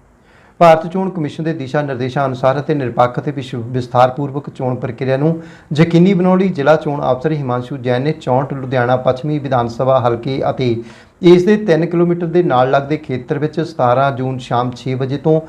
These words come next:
ਉੱਨੀ ਜੂਨ ਸ਼ਾਮ ਛੇ ਵਜੇ ਤੱਕ ਡਰਾਈ ਡੇ ਘੋਸ਼ਿਤ ਕੀਤਾ ਹੈ। ਹਿਮਾਂਸ਼ੂ ਜੈਨ ਨੇ ਦੇਸੀ ਸ਼ਰਾਬ ਅਤੇ ਅੰਗਰੇਜ਼ੀ ਸ਼ਰਾਬ ਦੇ ਠੇਕਿਆਂ ਨੂੰ ਬੰਦ ਕਰਨ ਦੇ ਹੁਕਮ ਵੀ ਦਿੱਤੇ ਹਨ।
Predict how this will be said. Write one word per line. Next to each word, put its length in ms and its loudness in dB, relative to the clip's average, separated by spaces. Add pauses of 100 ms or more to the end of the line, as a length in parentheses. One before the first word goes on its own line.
(260)
ਉੱਨੀ 260 6
ਜੂਨ 220 2
ਸ਼ਾਮ 440 0
ਛੇ 220 -4
ਵਜੇ 240 -2 (120)
ਤੱਕ 300 -2 (160)
ਡਰਾਈ 300 2
ਡੇ 180 0 (100)
ਘੋਸ਼ਿਤ 380 -6 (180)
ਕੀਤਾ 280 0
ਹੈ। 180 4 (920)
ਹਿਮਾਂਸ਼ੂ 300 6
ਜੈਨ 200 2
ਨੇ 80 0
ਦੇਸੀ 360 -2
ਸ਼ਰਾਬ 340 2
ਅਤੇ 140 -2
ਅੰਗਰੇਜ਼ੀ 360 -4
ਸ਼ਰਾਬ 340 2
ਦੇ 80 -4
ਠੇਕਿਆਂ 360 -4
ਨੂੰ 120 -4
ਬੰਦ 220 -2
ਕਰਨ 220 -4
ਦੇ 100 -6
ਹੁਕਮ 340 -6
ਵੀ 220 -6 (120)
ਦਿੱਤੇ 300 -2
ਹਨ। 220 0